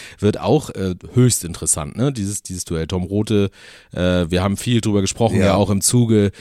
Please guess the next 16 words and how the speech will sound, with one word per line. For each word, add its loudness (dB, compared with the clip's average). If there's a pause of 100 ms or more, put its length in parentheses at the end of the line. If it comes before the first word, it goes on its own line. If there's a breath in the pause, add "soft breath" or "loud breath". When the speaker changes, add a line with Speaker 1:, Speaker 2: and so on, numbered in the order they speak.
(260 loud breath)
Speaker 1:
äh, 2
ob 0
er 4
nun 2
bleibt 2
oder 2
nicht. 0
Äh, 0
am -2
Ende 2
des -2
Tages 0
muss -2
man 0
sagen, 0
äh, -2